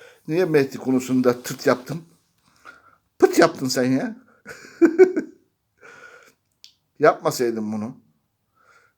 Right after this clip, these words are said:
Yani, e, onların yaptığını yaptın. Peygamber lafzını kullandın. Kullanma. Niye kullanma? Hazreti Muhammed sallallahu aleyhi ve sellem, bak bugün ne güzel bir şey söyledi.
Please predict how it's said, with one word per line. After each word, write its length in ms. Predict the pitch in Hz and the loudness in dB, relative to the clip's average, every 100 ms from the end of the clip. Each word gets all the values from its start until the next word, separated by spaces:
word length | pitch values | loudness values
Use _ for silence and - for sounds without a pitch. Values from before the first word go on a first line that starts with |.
| _ | _
Yani, 480 | 123 113 113 107 101 _ _ _ 110 | -6 -4 -2 -4 -8 _ _ _ -6
e, 500 | 107 107 107 107 110 | -4 -2 -4 -4 -6
onların 480 | 104 123 131 147 170 | -6 -2 0 0 2
yaptığını 400 | 156 147 - 170 | 2 0 -2 -4
yaptın. 460 | 175 135 - 107 101 | -2 -2 -4 -12 -12
Peygamber 540 | - 113 117 127 135 135 | -2 0 4 2 4 2
lafzını 440 | 135 131 160 160 | 2 0 -4 -12
kullandın. 480 | - 110 98 95 82 _ _ _ - - _ | -10 -8 -8 -10 -16 _ _ _ -20 -20 _
Kullanma. 720 | - 135 147 143 95 87 87 _ _ _ _ _ _ _ - _ 147 | -8 0 4 2 0 -10 -18 _ _ _ _ _ _ _ -20 _ -6
Niye 180 | 165 | -4
kullanma? 640 | 160 127 113 107 117 175 202 _ _ _ _ _ _ _ _ _ _ _ _ | -4 -6 -4 -4 -6 -10 -14 _ _ _ _ _ _ _ _ _ _ _ _
Hazreti 340 | 123 131 131 | -2 -2 -2
Muhammed 240 | 139 139 131 | -4 -2 -2
sallallahu 280 | 139 131 | 0 -2
aleyhi 160 | 127 131 | 0 0
ve 20 | |
sellem, 160 | 147 - _ _ - | 0 -4 _ _ -12
bak 220 | 131 127 123 | -4 -4 -4
bugün 420 | 123 123 131 127 | -6 -4 -4 -4
ne 80 | 131 | -6
güzel 360 | 120 123 123 | 0 2 2
bir 40 | 110 | 0
şey 160 | 127 | -4
söyledi. 500 | 127 113 95 95 139 | -2 -4 -4 -6 -10